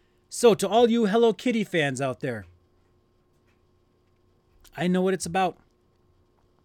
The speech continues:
I've seen some great, um, great art of Hello Kitty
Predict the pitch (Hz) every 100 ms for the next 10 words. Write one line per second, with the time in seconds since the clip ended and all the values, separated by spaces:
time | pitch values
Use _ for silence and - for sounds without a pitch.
0 | _ _ _ _ _ _ _ _ _ _
1 | _ - - 151 190 180 165 135 160 185
2 | - - _ _ _ _ _ _ _ -
3 | 156 151 151 147 143 139 123 _ _ _
4 | _ _ _ _ - 139 156 175 165 165
5 | 180 165 123 165 151 143 - 180 202